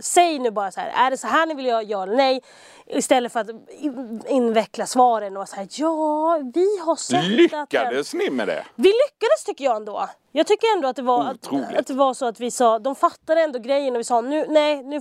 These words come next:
Speaker 1: nu, berätta nu på ett sätt som alla fattar", liksom. Jag tycker ändå vi lyckades med det och, eh, att den var väldigt, väldigt uppskattad av, liksom, unga, unga kvinnor. Ehm,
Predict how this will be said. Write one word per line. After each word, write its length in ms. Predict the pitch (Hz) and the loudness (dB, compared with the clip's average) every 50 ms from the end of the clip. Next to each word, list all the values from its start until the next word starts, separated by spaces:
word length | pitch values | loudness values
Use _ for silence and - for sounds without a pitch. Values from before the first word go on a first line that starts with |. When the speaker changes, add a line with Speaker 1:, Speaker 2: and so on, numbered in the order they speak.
| - - - | -8 -6 -6
Speaker 1:
nu, 220 | 285 285 285 269 - - | -4 -2 -2 -4 -6 -8
berätta 560 | 240 233 311 302 330 - - _ _ - 220 | 0 0 0 0 0 -4 -4 _ _ -4 -4
nu 160 | 202 185 180 | -4 -4 -8
på 140 | - - 196 | -6 -6 -6
ett 200 | 185 - - - | -6 -6 -8 -4
sätt 180 | - 220 - | -4 -4 -4
som 160 | - - 202 - | -4 -6 -6 -2
alla 260 | - 214 208 190 190 | 0 0 0 -2 -2
fattar", 360 | - 240 - - _ - 220 | -4 -6 -6 -4 _ -4 -4
liksom. 300 | 185 185 - - - - - - - - - - - | -4 -4 -12 -14 -16 -16 -18 -20 -20 -20 -20 -14 0
Jag 140 | - 320 - | 2 2 2
tycker 180 | 349 330 - 381 | 2 -2 0 0
ändå 120 | 339 285 | 0 0
vi 80 | 277 285 | 0 0
lyckades 400 | 285 294 - - 311 330 - - | 0 -2 -2 -2 -2 -2 0 0
med 120 | 294 240 | -2 0
det 200 | 233 226 220 208 | 2 0 0 0
och, 320 | - 226 220 - _ _ | 0 -4 -6 -8 _ _
eh, 200 | 240 226 220 220 - 175 - - 135 131 147 151 | -2 0 0 -2 -4 -8 -10 -12 -10 -4 0 0
att 140 | 247 240 - | 0 0 0
den 180 | 262 247 247 | -4 -4 0
var 160 | 220 269 349 339 | 4 4 4 4
väldigt, 220 | 330 269 247 214 | 2 -4 -4 -8
väldigt 220 | 214 226 226 196 226 | -8 -8 -6 -6 -8
uppskattad 520 | 214 - - - - 214 214 - 240 - | -8 -8 -6 -2 -2 -2 0 0 -4 -2
av, 360 | - 185 202 190 190 190 180 | -2 -4 -2 -2 -2 -2 -4
liksom, 540 | 196 196 196 - - 180 - - 73 - - - - | -8 -10 -10 -6 -6 -6 -6 -6 -10 -16 -16 -14 -8
unga, 420 | - 208 214 196 190 190 190 180 | -6 -6 -4 -4 -2 -2 -2 -2
unga 280 | - - 208 202 185 190 | -2 -4 -4 -4 -6 -6
kvinnor. 420 | - - 208 208 208 180 135 147 - _ - - - - - - _ _ | -6 -4 -4 -2 -2 -4 -6 -8 -12 _ -20 -20 -20 -20 -20 -20 _ _
Ehm, 840 | - 220 208 208 202 196 196 190 190 190 190 185 196 196 196 190 - | -2 0 0 0 0 0 0 0 0 0 -2 -2 -4 -4 -6 -6 -8